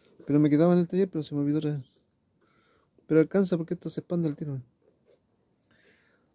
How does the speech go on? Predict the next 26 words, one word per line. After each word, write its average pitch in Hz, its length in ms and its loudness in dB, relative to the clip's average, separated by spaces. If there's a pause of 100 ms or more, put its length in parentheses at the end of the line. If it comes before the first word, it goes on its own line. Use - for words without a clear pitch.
(180)
Lo 139 100 -4
ponemos 156 300 2
así, 160 220 2
eh, 147 500 2
la 143 80 2
suela 160 200 2
hacia 147 160 0
arriba 180 420 2 (480)
y 147 100 -4
el 143 120 -2
cuero, 170 300 0 (100)
uy, 131 240 0 (680)
y 135 80 -8
el 135 60 -8
cuero 165 300 -2
hacia 180 180 -8
abajo. - 480 -8 (3250)
Como 147 180 -4
está 170 540 2
con, 160 220 -2 (120)
con 160 140 -2
diluyente, 185 640 2
está 165 260 -6
más 175 140 2
aguadita, 170 360 2
¿eh? 151 220 -2